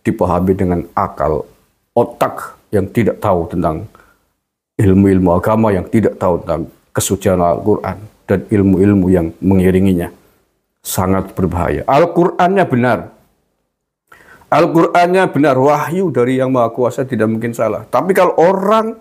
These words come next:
mengatakan ini Al-Quran, belum tentu benar. Kalau orang mengatakan atas dasar dalil ini ayat Al-Qur-, Al-Qurannya begini,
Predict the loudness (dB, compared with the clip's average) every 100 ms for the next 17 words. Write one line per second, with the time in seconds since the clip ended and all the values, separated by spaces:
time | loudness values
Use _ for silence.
0 | _ _ -20 -2 0 2 2 2 2 0
1 | 0 0 0 2 0 0 -2 -2 0 0
2 | 0 0 2 2 2 0 -8 _ _ _
3 | _ _ _ _ 2 4 4 4 0 -4
4 | -12 _ -2 -2 0 -2 0 -4 -6 -14
5 | _ _ -6 -4 -4 -2 0 0 -2 0
6 | 2 4 4 2 2 2 2 2 2 2
7 | 2 0 0 0 2 2 2 0 -2 -6
8 | -6